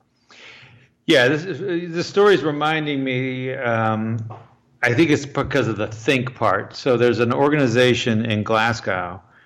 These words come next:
uh, uh, called the Wheatley Group, which runs basically their subsidized housing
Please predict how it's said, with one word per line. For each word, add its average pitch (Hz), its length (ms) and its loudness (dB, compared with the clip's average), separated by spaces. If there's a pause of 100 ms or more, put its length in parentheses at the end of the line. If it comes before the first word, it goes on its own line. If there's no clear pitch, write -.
(760)
uh, 101 360 -8 (1700)
uh, 110 260 -4 (100)
called 117 300 2
the 107 100 0
Wheatley 117 400 2
Group, 104 420 0
which 113 200 0
runs 120 380 2
basically 117 640 2
their 101 140 0
subsidized 95 680 -2
housing 92 540 -6